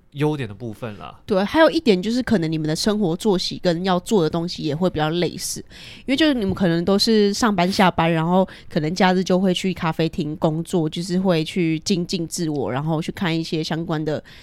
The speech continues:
Speaker 2: 资料之类的。
Speaker 1: 对。
Speaker 2: 然后因为像我跟 Daniel 是不同领域，所以我们两个的工作时间完全是岔开的。
Speaker 1: 呃，对，我跟他工作时间应该是完全是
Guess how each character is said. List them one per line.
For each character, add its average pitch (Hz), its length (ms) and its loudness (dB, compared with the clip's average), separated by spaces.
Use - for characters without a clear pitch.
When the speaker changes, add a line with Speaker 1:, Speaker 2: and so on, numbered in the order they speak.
Speaker 2:
资 185 240 0
料 165 260 2
之 - 200 -6
类 139 200 0
的。 - 100 -10
Speaker 1:
对。 143 80 -4
Speaker 2:
然 165 80 6
后 247 200 4
因 240 100 0
为 302 80 6
像 302 240 2
我 185 100 2
跟 190 300 0
Daniel 190 300 2
是 190 100 -6
不 208 140 2
同 165 180 2
领 156 140 -4
域， 185 120 -2
所 196 160 2
以 180 160 4
我 196 120 0
们 180 100 2
两 165 140 2
个 170 100 2
的 175 140 4
工 202 180 0
作 214 140 2
时 - 120 -4
间 185 160 0
完 165 140 -2
全 160 160 -2
是 175 300 -4
岔 160 240 -2
开 135 240 -8
的。 80 280 -12
Speaker 1:
呃， 127 320 -2
对， 127 240 -2
我 113 120 -4
跟 139 80 -4
他 147 120 -2
工 139 100 -8
作 143 60 -6
时 127 60 -8
间 123 80 -8
应 123 60 -10
该 123 120 -8
是 117 240 -12
完 107 200 -10
全 107 240 -10
是 104 460 -14